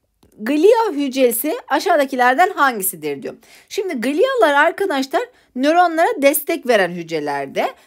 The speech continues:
Hemen şöyle yazayım. Nöron, nöroglia aslında bunların diğer adı. Nöronlara destek veren hücrelerdir bunlar. Bunlar hangileri arkadaşlar? Hemen şuraya not edelim. Şivan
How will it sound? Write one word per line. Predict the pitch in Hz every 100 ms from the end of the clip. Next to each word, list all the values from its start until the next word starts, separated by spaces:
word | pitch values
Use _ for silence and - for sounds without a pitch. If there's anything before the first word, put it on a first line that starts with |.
| _
Hemen | 359 311 285 285 - _
şöyle | - - 269 226
yazayım. | 180 165 165 208 403 440 330
Nöron, | 208 226 285 339 269 277 427 _ _ _ _ -
nöroglia | 269 302 294 285 262 269 262 175
aslında | 160 - 156 151 151
bunların | 160 156 151 147 - 170
diğer | 180 147
adı. | 139 135 208 415 - _ _ 262
Nöronlara | 359 392 311 392 523 302
destek | 277 - 339 294
veren | 240 196
hücrelerdir | 185 196 180 165 151 143 143 143 139
bunlar. | 143 240 508 - _ _
Bunlar | 294 330 349 349
hangileri | 370 381 349 285 220 185
arkadaşlar? | 175 175 180 165 - 330
Hemen | 381 311 277 262 262 -
şuraya | - 285 254 233
not | 240 240 180
edelim. | 165 151 214 302 - _ _ _
Şivan | - - 359 302 254 247